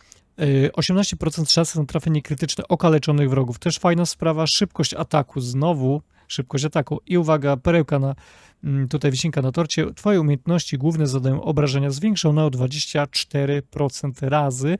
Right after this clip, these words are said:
za każde trzy punkty zużyte kombinacje. Czyli jak to działa? Mamy tutaj oczywiście punkty kombinacji, więc specjalizacji.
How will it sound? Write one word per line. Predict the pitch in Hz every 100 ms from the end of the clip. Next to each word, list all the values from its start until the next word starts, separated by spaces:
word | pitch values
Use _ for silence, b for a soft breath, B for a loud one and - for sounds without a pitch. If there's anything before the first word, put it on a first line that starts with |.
| B B B
za | 139 135
każde | 165 151 131
trzy | - - 196
punkty | - 156 135 - 165
zużyte | 147 143 151 - 151
kombinacje. | - 139 143 151 143 -
Czyli | - 147
jak | 147 -
to | 139
działa? | 139 135 127 B B -
Mamy | 165 175
tutaj | - 160
oczywiście | 147 147 147 156
punkty | - 143 151
kombinacji, | 143 139 135 143 -
więc | 139 127
specjalizacji. | - 143 160 156 147 156 139 - 156